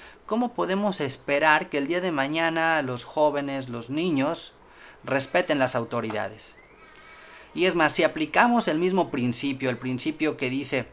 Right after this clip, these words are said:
"¿Cómo podemos amar que Dios, a Dios que no vemos, si a nuestro hermano que vemos no le amamos?". Bueno, pues aplicaría en el mismo sentido con respecto al temor. ¿Cómo vamos a temer a un Dios que no vemos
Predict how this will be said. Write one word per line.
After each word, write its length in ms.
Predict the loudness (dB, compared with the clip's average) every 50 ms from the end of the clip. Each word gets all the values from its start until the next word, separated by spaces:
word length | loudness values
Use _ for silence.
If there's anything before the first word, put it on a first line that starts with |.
| -20 -20 -20 -20 -20 -20 -20 -20 -20 -20 -20 -20 -20 -20 -20 -20 -20 -6 -2
"¿Cómo 260 | 0 2 2 2 2
podemos 480 | 2 2 2 2 2 0 0 0 2
amar 380 | 2 2 6 6 6 4 4 0
que 160 | -4 -4 -2
Dios, 360 | 0 0 -2 -2 -2 -6 -8 -4 -4
a 80 | -2
Dios 300 | 0 0 -2 -2 -2 -4
que 100 | -6 -6
no 140 | -4 -2 -2
vemos, 440 | -2 -2 -2 -2 -4 -6 -8 -14 -16 -20 -20 -20 -20 -20 -20 -20 -20 -20 -20 -10
si 220 | -8 -4 2 4
a 60 | 6 6
nuestro 340 | 6 4 4 2 2 2
hermano 400 | 4 4 6 6 6 4 2 2
que 160 | 2 0 2 4
vemos 500 | 4 4 4 4 2 0 -2 -4 -4 -4
no 160 | -2 -2 0
le 140 | 0 0 -2
amamos?". 640 | 0 0 0 -2 -2 -4 -6 -8 -10 -12 -16 -18 -20 -20 -20 -20 _ -20 -20 -20 -20 -20 -20 -16
Bueno, 180 | -12 -12 -12
pues 120 | -6 0 0
aplicaría 480 | 0 2 0 -4 0 2 2 2 2
en 80 | 2 0
el 80 | 0
mismo 260 | 0 -2 -4 -4 -4 -4
sentido 560 | -4 -6 -4 0 0 0 2 0 -2 -2 -6 -12 -20 -20 -10
con 160 | -6 -4 -2
respecto 380 | -2 -4 -4 -4 -6 -4 -2 -4
al 100 | -4 -4
temor. 340 | -6 -8 -6 -6 -6 -8 -8 -16 -20 -20 -20 -20 -20 -20 -20 -20 -20 -2
¿Cómo 260 | 0 0 2 4 4 4
vamos 260 | 4 4 2 2 0
a 140 | 0 0 0
temer 340 | -2 0 2 2 0 2 4
a 100 | 2 2
un 220 | 4 2 0 0 0
Dios 320 | 2 2 2 2 0 -2
que 120 | -4 -4
no 200 | -4 -2 -2 -2
vemos 600 | -2 -4 -4 -2 -2 -2 -4 -4 -6 -8 -12 -14